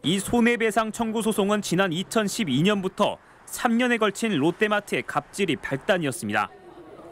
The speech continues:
삼겹살 할인 행사를 한다며 납품 단가를 후려치고 납품업체 직원들에게 일을 시키고도 일당을 쳐주지 않았습니다. 갑질 피해액은 백구억 원, 피해 업체는 법정 관리에 들어갔습니다.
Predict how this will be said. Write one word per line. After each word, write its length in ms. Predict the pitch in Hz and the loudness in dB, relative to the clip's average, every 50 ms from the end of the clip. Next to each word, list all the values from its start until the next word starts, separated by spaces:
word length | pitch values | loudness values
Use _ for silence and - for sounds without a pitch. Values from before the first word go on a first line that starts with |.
| - - | -18 -14
삼겹살 720 | - - - - 226 214 202 220 220 - - 233 165 143 | -12 -4 0 0 2 2 2 0 0 0 2 0 0 0
할인 320 | - - 226 226 233 220 226 | 0 -2 -4 -2 -2 -2 -4
행사를 320 | 220 214 - 226 202 208 | -2 -2 0 0 0 0
한다며 460 | 208 202 185 180 185 196 202 147 113 104 | 0 0 0 -2 0 0 0 0 0 0
납품 340 | 107 117 - - - 214 208 | -2 -4 -4 -4 -4 -2 0
단가를 380 | - 214 202 190 202 196 185 | 0 0 0 0 0 0 0
후려치고 680 | 135 - - - 240 233 233 - - 202 151 123 90 - _ _ _ _ _ | -2 -4 -4 -2 -2 -2 -2 -4 -4 -2 -2 -2 -2 -4 _ _ _ _ _
납품업체 720 | - 110 123 139 - - 233 208 190 185 - - - 185 156 | -2 0 0 0 0 0 0 2 2 0 0 0 -2 -2 0
직원들에게 680 | - - 170 208 208 196 185 196 196 165 196 175 123 | 0 0 0 2 2 2 0 0 0 0 0 -2 -2
일을 380 | 101 113 131 175 180 226 233 | -2 -4 -2 -2 0 -2 -2
시키고도 640 | - - - - 226 175 170 165 185 170 107 87 - | -4 -6 -8 -6 -2 0 0 2 2 0 -2 -2 -4
일당을 540 | - 135 170 196 - - 226 214 190 131 110 | -4 -2 -2 -2 0 0 0 0 0 -2 -4
쳐주지 420 | - - - 254 - 247 214 202 | -4 -4 -6 -4 -4 -4 -2 0
않았습니다. 580 | 170 135 120 110 - - 110 107 110 101 90 - _ _ _ _ _ _ _ _ _ _ - | 0 0 -2 -4 -6 -4 -2 0 0 -2 -2 -6 _ _ _ _ _ _ _ _ _ _ -2
갑질 480 | - 160 160 - - - 240 220 185 | 2 2 2 2 0 0 0 0 0
피해액은 640 | - - - 247 240 233 214 196 165 185 208 123 101 - - | 0 -4 -4 -2 0 0 0 0 0 -2 -2 -4 -4 -6 -4
백구억 480 | - 180 - - - 156 175 175 160 | -4 -4 -4 -4 0 0 2 2 2
원, 160 | 139 101 87 - _ _ _ _ - | 0 -2 -4 -6 _ _ _ _ -6
피해 280 | - 226 214 214 226 | -2 2 2 4 4
업체는 440 | 202 160 147 - - 190 196 196 139 - | 2 0 -4 -4 -4 -2 -2 -2 -2 -2
법정 400 | - 151 147 - - 214 214 196 | -2 -4 -2 0 0 0 0 2
관리에 300 | 190 190 165 156 143 117 | 2 2 2 2 0 -2
들어갔습니다. 720 | - - - 156 175 160 151 - - 120 113 113 107 92 - | -2 -2 -2 0 0 0 -2 -2 -2 -2 0 0 0 0 -4